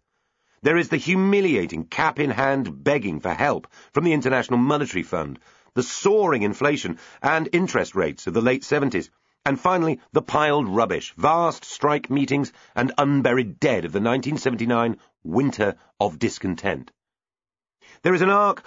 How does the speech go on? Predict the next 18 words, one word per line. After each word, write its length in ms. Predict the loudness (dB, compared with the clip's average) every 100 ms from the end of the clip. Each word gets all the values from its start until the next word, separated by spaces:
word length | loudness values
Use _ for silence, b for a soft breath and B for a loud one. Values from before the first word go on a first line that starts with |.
| B -4
which 200 | -4 -2
plummets 440 | 0 2 0 -6
through 260 | -2 -2 2
earlier 340 | 2 2 2 0
crises 560 | 0 0 -2 -6 -6 b -2
under 200 | 0 2
Wilson 500 | 2 2 -2 -4 -6 b
and 140 | -4
Heath 320 | 0 -2 -2 B -4
before 280 | 0 0 B B
crashing 520 | -4 0 0 -2 -2
into 140 | -2 -4
final 480 | -2 0 0 0 -4 -4
chaos 440 | -2 0 -2 -6
and 100 | -8
destruction 640 | -6 -2 -2 -2 -6 -14 -8 -4
under 240 | -2 -2
Callaghan. 500 | -2 -4 -4 -8